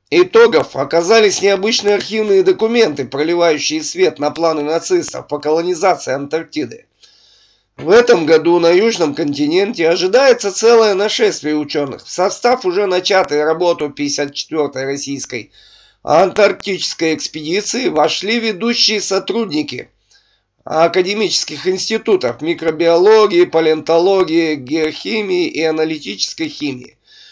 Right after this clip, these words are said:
Вместе с российскими учеными бок о бок, бок о бок будут работать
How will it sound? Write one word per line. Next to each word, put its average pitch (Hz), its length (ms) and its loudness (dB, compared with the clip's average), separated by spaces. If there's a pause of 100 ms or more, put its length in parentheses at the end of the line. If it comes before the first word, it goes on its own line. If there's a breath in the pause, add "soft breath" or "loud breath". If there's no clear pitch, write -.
(160 soft breath)
Вместе 180 480 0
с - 80 -8
российскими 175 640 -2
учеными 151 680 -2
бок 202 340 2
о 214 140 4
бок, 185 260 -4 (320)
бок 160 480 2
о 220 100 8
бок 185 220 -2
будут 185 340 2
работать 190 560 0